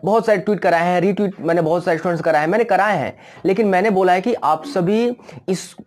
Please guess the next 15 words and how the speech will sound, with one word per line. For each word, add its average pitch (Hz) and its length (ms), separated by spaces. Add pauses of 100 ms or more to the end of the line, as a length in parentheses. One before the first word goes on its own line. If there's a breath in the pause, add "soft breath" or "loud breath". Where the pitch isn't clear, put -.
इसमें, 208 360
इसमें 214 480
ये 208 600
जो 170 140
कर 190 200
रहे 196 120
हैं 226 80
ये 202 200
सब 202 220
छोड़िए 196 300
और 214 80
पढ़ाई 165 280
पे 180 80
फोकस 160 340
करें। 127 240